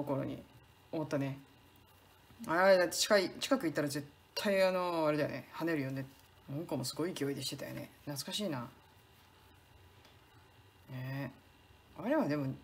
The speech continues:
なんだろうね。乳牛だったのかな。乳牛だったのかな。多分乳牛だよね。そりゃそうだよね。だって食べやしないから、食べたらだっていなくなっちゃうからね。そう、乳牛、乳牛。なんか、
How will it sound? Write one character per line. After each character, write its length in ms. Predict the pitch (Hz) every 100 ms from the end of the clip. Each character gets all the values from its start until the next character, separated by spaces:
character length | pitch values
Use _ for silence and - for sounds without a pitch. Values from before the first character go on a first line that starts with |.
| -
な 120 | 143
ん 80 | 139
だ 100 | 202
ろ 80 | 151
う 20 |
ね。 160 | 131 -
乳 200 | 165 202
牛 220 | 226 214
だ 80 | 214
っ 80 | 208
た 80 | 208
の 100 | -
か 60 | -
な。 60 | - - - - - - - -
乳 140 | 151 175
牛 220 | 185 170
だ 100 | 156
っ 40 |
た 100 | 139
の 80 | -
か 100 | -
な。 60 | - -
多 120 | 180
分 120 | 151
乳 340 | 127 135 139 139
牛 80 | 139
だ 100 | -
よ 60 |
ね。 140 | - -
そ 160 | - 185
り 60 |
ゃ 20 |
そ 140 | 180 196
う 20 |
だ 80 | 151
よ 80 | 139
ね。 140 | 139
だ 80 | 131
っ 20 |
て 80 | 139
食 180 | - 151
べ 80 | 139
や 60 |
し 120 | 135
な 100 | 143
い 60 | 135
か 80 | 135
ら、 60 | 131
食 100 | 165
べ 80 |
た 100 | 151
ら 80 | 139
だ 80 | 143
っ 40 |
て 100 | 135
い 60 | 143
な 60 | 135
く 60 |
な 60 | 139
っ 60 |
ち 80 | 135
ゃ 40 | -
う 40 |
か 80 | 143
ら 80 | 247
ね。 200 | 302 - - - -
そ 140 | -
う、 40 | 143
乳 140 | 143
牛、 160 | 147 139
乳 200 | 139 143 143
牛。 160 | 139 - - - - - - -
な 80 | 320
ん 20 |
か、 120 | 254